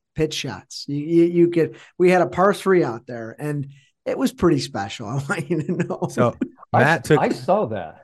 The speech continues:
Speaker 3: Yeah.
Speaker 2: Matt took a video of my dad where my dad was almost late for the wedding dinner because he was
Speaker 1: Yeah.
Speaker 2: practicing his, his forty-yard pick shot. So that's the family I come from, Doc.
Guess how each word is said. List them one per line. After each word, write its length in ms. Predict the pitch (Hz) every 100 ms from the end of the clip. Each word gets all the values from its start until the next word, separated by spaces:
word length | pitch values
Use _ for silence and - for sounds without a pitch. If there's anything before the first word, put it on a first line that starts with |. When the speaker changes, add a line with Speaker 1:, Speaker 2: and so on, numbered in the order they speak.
| _
Speaker 3:
Yeah. 220 | 113 151
Speaker 2:
Matt 240 | 127 165 175
took 180 | 185
a 60 | 170
video 500 | 127 196 208 139 113
of 240 | - 139
my 160 | 143 139
dad 480 | 120 123 175 85 78 _ _ _ _ _ _
where 140 | - 120
my 180 | 123
dad 320 | 117 135 151 165
was 140 | 127
almost 280 | 131 123 113
late 420 | 113 139 170 -
for 320 | - 151 147 139
the 100 | 123
wedding 560 | 127 139 151 139 123 _ 107
dinner 440 | 139 170 120 - _ _ _ _ _ - 139
because 360 | 127 151 143
he 120 | -
was 140 | 151 156
Speaker 1:
Yeah. 60 |
Speaker 2:
practicing 600 | - 147 143 - - 139
his, 600 | 123 135 123 113 104 - - _
his 160 | - 117
forty-yard 760 | - 143 143 131 127 127 120 -
pick 240 | 151 160
shot. 340 | - 95 76 - _ _
So 520 | - 127 117 113 101 _ _ _ _ -
that's 180 | 165 -
the 80 |
family 360 | 196 180 190 185
I 80 | 156
come 240 | - 175
from, 340 | 170 113 82 76
Doc. 340 | 92 87 92